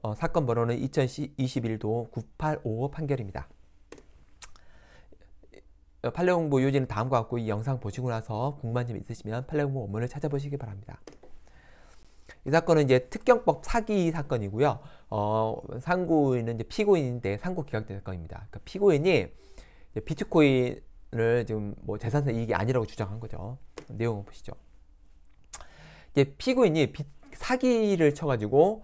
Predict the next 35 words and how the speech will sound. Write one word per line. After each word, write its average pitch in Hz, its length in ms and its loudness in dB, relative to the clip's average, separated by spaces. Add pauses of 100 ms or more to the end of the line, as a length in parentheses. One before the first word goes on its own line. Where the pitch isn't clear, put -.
(160)
피해자의 190 360 4
비트코인을 139 480 0
가져갔습니다. 104 680 -6 (500)
그러니까 - 160 -2
뭐, 120 240 -2 (360)
그 117 100 -4
우리 151 320 4
이제 131 160 6
그, - 340 -2 (240)
어, 127 460 6
사기로 220 600 8
그, 120 140 -6
그 - 140 -4
뭐 113 420 -4
계좌 202 240 8
이체를 170 260 6
받아가지고 117 800 2
하는 147 160 -2
경우도 113 380 0
이제 98 220 0 (420)
되죠. 120 460 0 (360)
근데 156 160 8
이 143 60 10
사람은 151 260 8
이제 120 80 4
비트코인을 156 560 6
이체받아가지고 123 600 2
가져간 107 340 -2
거죠. 92 400 -6 (360)
이런 180 200 4
경우 160 200 2
가끔 139 360 -2
있습니다. 107 600 -6 (440)
그런데 165 220 -2
이제 147 200 0